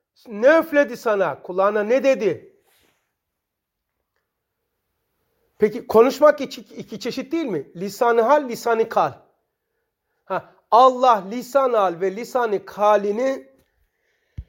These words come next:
Adem Aleyhisselam'ın sazsalına, cesedine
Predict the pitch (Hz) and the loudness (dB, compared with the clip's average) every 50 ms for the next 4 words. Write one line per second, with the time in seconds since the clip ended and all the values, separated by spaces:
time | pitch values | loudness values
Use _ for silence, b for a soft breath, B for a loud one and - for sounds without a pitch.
0 | _ _ _ _ _ _ _ _ _ _ _ _ _ - - - _ _ _ _ | _ _ _ _ _ _ _ _ _ _ _ _ _ -16 -16 -16 _ _ _ _
1 | _ _ _ _ _ _ _ _ _ _ _ - 196 190 202 190 220 233 220 208 | _ _ _ _ _ _ _ _ _ _ _ -4 0 2 2 6 6 4 6 6
2 | 196 190 185 185 170 170 - 175 165 175 170 170 196 220 214 214 - - 185 175 | 4 4 2 0 -4 -6 -4 -4 -2 -2 -2 -2 -4 -6 -6 -6 -4 -2 -2 -2
3 | 170 - - 180 165 160 156 156 165 185 202 214 208 - - _ _ _ _ _ | -2 -2 -6 -6 -4 -4 -4 -4 -2 -2 -4 -4 -6 -10 -16 _ _ _ _ _
4 | _ _ - 147 131 - 202 196 196 - 175 156 160 165 165 180 208 220 214 - | _ _ -20 -10 -2 0 0 0 0 -2 -8 -6 -6 -6 -4 -2 -4 -4 -4 -8
5 | - _ | -14 _